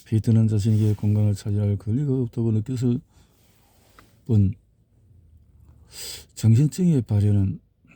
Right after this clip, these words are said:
사물들이 산산이 부서진다. 중심을 지탱할 수가 없다.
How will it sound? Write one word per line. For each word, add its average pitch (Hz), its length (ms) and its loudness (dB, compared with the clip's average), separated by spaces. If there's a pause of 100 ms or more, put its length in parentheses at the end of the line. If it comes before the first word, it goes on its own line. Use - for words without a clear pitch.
(880)
사물들이 113 560 2
산산이 110 560 2
부서진다. 104 520 0 (580)
중심을 110 400 2
지탱할 107 420 0
수가 101 200 -2
없다. 95 260 -6